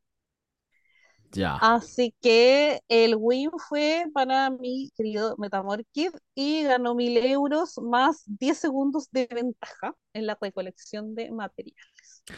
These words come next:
Speaker 1: ¿Le sirvieron para algo para crear su look?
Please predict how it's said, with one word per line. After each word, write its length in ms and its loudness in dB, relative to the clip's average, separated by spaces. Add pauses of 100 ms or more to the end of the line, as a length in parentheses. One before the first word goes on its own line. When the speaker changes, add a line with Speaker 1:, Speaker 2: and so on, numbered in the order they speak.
(280)
Speaker 1:
¿Le 160 -2
sirvieron 460 0
para 380 0
algo 460 0
para 220 0
crear 260 -2
su 140 -10
look? 300 -4